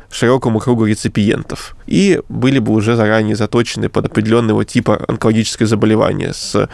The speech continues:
определенными маркерами, которые ему свойственны. И тогда, если сделать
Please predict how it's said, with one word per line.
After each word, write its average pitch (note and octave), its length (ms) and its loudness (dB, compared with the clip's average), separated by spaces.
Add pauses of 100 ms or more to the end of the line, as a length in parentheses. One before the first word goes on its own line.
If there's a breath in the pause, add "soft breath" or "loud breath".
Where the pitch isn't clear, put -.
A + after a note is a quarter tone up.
(220 loud breath)
определенными A2+ 500 2
маркерами, G#2+ 600 -2
которые - 360 -4
ему F#2+ 100 -2
свойственны. - 640 -2 (200)
И - 80 0
тогда, D3 560 2
если A2+ 300 -4
сделать A2 480 -2